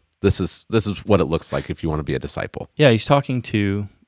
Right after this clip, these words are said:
Speaker 2: to his followers.
Speaker 1: Mm-hmm.
Speaker 2: And then he gives instructions. "You've heard it said, then I say to you." And he gives it the,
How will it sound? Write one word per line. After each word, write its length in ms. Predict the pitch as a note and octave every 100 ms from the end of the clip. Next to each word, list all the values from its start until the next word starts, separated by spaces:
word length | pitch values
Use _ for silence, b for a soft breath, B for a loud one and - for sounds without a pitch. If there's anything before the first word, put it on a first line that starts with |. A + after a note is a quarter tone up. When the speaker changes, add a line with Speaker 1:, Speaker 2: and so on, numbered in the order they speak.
| _ -
Speaker 2:
to 160 | - F#2+
his 120 | E2+
followers. 800 | - G#2 F#2+ - - - - E2
Speaker 1:
Mm-hmm. 200 | C#2+ C#2+
Speaker 2:
And 280 | B2 G#2+ G#2
then 140 | A2
he 140 | A2 G#2+
gives 500 | G#2 G2+ G2+ - -
instructions. 880 | G2+ - - G2 - G2+ F#2+ F#2
"You've 200 | A2 G#2+
heard 180 | A2 G2+
it 80 | G2
said, 300 | - F2+ F2+
then 100 | F2+
I 140 | F2
say 200 | F#2 F#2 F2+
to 140 | G2
you." 160 | F#2 F2+
And 100 | F2+
he 60 |
gives 260 | F2 F2 -
it 160 | -
the, 160 | -